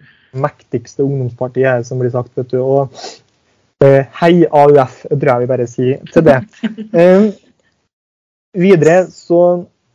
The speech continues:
Speaker 1: resolusjonsbehandlingen, så tror jeg vi skal snakke litt om de resolusjonene som ble både vedtatt og som ble debattert. Og, eh, en litt sånn rar ting vi gjør på landsmøtet vårt er jo at vi har en resolusjonskomité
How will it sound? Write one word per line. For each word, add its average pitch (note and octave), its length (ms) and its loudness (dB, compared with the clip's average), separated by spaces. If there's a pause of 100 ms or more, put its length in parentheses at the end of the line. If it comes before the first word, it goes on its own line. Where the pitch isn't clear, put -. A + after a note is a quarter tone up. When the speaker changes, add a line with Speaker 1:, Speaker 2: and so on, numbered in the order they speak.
(120)
Speaker 1:
resolusjonsbehandlingen, C#3 960 -4 (100)
så E3+ 100 -4
tror E3 120 0
jeg B2+ 80 0
vi B2 80 -8
skal D#3 100 -4
snakke D3+ 260 -6
litt C3+ 100 -6
om D3 100 -4
de C#3 160 -4
resolusjonene B2+ 560 -8
som C#3 240 -8 (160)
ble D3 340 -6
både C3+ 240 0
vedtatt C3 320 -2
og E3 100 0
som D#3 120 -2
ble C#3+ 160 -2
debattert. D3+ 480 -2
Og, E3+ 240 2 (960)
eh, D#3 380 4 (600)
en D3+ 80 0
litt D#3 160 -2
sånn F3+ 220 0 (220)
rar E3+ 280 2
ting F3 240 -2
vi E3 140 0
gjør E3 260 2
på E3 140 -2
landsmøtet C3 420 -6
vårt F3 300 -2
er D3+ 100 -2
jo C3+ 80 0
at C#3 80 -8
vi E3+ 60 0
har D3 100 2
en C3+ 140 -4
resolusjonskomité D3 1000 -4